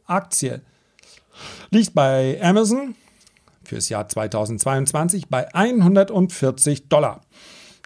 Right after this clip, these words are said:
Deswegen sind sie auch unter Aspekten des Cashflows nicht richtig günstig bewertet. Amazon.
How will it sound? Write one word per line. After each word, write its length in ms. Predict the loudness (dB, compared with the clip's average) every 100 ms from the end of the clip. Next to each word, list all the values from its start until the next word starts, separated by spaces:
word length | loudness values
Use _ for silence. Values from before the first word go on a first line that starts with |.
| -6
Deswegen 340 | -2 2 2
sind 240 | 2 0
sie 180 | 0 -4
auch 360 | -2 -2 -2 -4
unter 440 | -2 0 0 -4
Aspekten 440 | -4 -2 -4 -6 -4
des 200 | -4 0
Cashflows 600 | 0 0 -2 -2 -2 -6 -2
nicht 380 | 2 2 0 -2
richtig 440 | -2 -2 -6 0
günstig 460 | 4 4 4 0 -6
bewertet. 520 | -6 -6 -8 -12 -20 _ _ _
Amazon. 420 | -4 -2 -2 -4